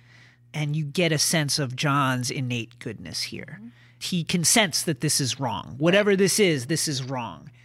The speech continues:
Speaker 2: Innate goodness and innate inability that, to just never stay out of it. Like,
Speaker 1: Right.
Speaker 2: he just can't help himself.
Speaker 1: Right. He's always gotta get involved, and then he's always gotta get caught.
Speaker 2: Yeah, he's a chronic meddler, and he's bad at it. Kinda like Ned.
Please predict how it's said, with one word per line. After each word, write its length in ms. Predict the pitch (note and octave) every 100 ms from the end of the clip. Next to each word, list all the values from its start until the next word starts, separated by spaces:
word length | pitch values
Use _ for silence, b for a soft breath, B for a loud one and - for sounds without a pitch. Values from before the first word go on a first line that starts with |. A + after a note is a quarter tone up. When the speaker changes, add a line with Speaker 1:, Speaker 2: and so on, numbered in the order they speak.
| b
Speaker 2:
Innate 280 | G#3+ A3 F#3+
goodness 380 | F#3 D#3+ D#3 D#3+
and 140 | D#3
innate 260 | D3 C#3+ B2
inability 600 | C#3 C#3+ C3 C3 B2+ A#2
that, 360 | A#2+ - -
to 220 | - - C3+ -
just 300 | C3+ - B2
never 400 | D3 A2 - C#3+
stay 260 | - A2
out 180 | E2 -
of 80 | C#2+
it. 180 | C2+ -
Like, 120 | F#3
Speaker 1:
Right. 80 | D#3+
Speaker 2:
he 80 | B3
just 260 | A3 -
can't 340 | - - G3+ D#3
help 220 | D#3 - -
himself. 320 | G3 - -
Speaker 1:
Right. 180 | F2 -
He's 220 | F#3+ F#3+
always 260 | G3+ F#3+
gotta 240 | E3+ F3+ E3+
get 220 | E3+ E3
involved, 400 | D#3 D#3 D3 D3+
and 120 | E3+
then 120 | G#3
he's 180 | G#3 G#3
always 240 | G3+ G3 D#3+
gotta 240 | F#3+ E3+
get 300 | C#3+ F3 - - -
caught. 480 | - G#3 B2 - - - - -
Speaker 2:
Yeah, 300 | E3 F2+ F3
he's 300 | A3 A3 A3
a 40 |
chronic 380 | - E3+ G#3 G3
meddler, 420 | E3+ E3 E3 D#3+
and 140 | D3+
he's 100 | D#3
bad 300 | - C#3 A#2+
at 80 | A2
it. 180 | D2+ -
Kinda 300 | - F#4 F#4+
like 220 | G#4+ G#4
Ned. 380 | G#4 G#4+ C#4+ A#3